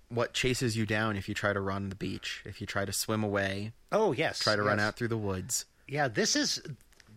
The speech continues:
Speaker 2: this is kind of a science fiction show, but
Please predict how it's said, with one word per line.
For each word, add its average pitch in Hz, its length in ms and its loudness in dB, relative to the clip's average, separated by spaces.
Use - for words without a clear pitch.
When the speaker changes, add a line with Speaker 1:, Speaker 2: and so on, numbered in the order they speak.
Speaker 2:
this 220 200 2
is 240 80 0
kind 262 320 2
of 285 80 2
a 240 40 4
science 180 600 4
fiction 185 500 0
show, 185 580 2
but 131 720 0